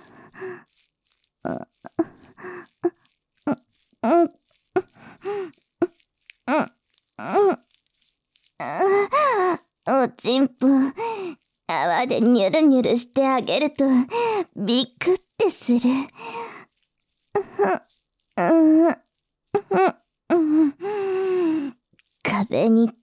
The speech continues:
手、ついてください。もっとおちんぽ、気持ちよくしてあげます。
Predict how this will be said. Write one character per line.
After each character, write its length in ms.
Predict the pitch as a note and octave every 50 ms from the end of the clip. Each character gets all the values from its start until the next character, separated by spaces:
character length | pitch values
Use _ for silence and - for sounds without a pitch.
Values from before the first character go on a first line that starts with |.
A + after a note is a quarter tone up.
| _ _
手、 140 | - A#3+ - - _ _ _ _ - _ - - _ - - _ _ _ - - - -
つ 120 | - - C4+
い 160 | A#3 C#4+ C#4
て 140 | - C#4+ B3
く 180 | - - -
だ 160 | A3 A3+ A#3+ A#3
さ 300 | - - - C#4 C4+ C#4+
い。 100 | C#4+ C4
も 80 | A#3+ A#3+ - F#4+ G4+ G#4 G4+ G4+ G4 F#4+ F4+ D4+ B3+ _ _ - A#3 C#4 C4 B3+ C4 D4
っ 20 | C#4+ - -
と 200 | - D#4 D4 C4+ C4+
お 40 |
ち 280 | C4 - - C4+ D4 D4
ん 60 | C#4+
ぽ、 160 | - - C4+ C4+ C4 B3+ C#4 - - G#4 G4+ F#4+ F4+ - - _ _ _ - -
気 220 | - - G3 E3+ E3+
持 180 | D#3+ - D#3 -
ち 220 | - - - -
よ 120 | - - C#4+
く 160 | - - E4
し 160 | D#4+ - -
て 100 | - C#4
あ 140 | C4 B3 B3
げ 120 | - - -
ま 180 | A3+ D4+ E4
す。 180 | B3 - - D4+